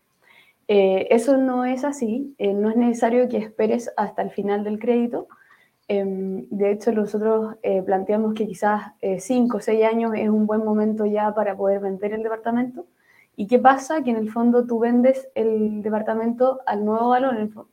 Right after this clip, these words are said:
porque obviamente hay que, eh, tasarlo y va a haber subido por plusvalía, y lo vendes y, em,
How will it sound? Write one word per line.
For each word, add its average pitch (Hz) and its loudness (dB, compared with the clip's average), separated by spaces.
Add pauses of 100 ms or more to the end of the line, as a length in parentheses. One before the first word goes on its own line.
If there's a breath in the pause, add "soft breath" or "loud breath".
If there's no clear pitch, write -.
(160)
porque 208 -6 (300 soft breath)
obviamente 220 0
hay 226 0
que, 233 2
eh, 196 0
tasarlo 233 4
y 226 2
va 214 0 (180)
a 208 -2
haber 202 2
subido 208 -2
por 214 -4
plusvalía, 220 -2 (580 soft breath)
y 220 -2
lo 226 6
vendes 269 2 (360)
y, 277 2
em, 214 0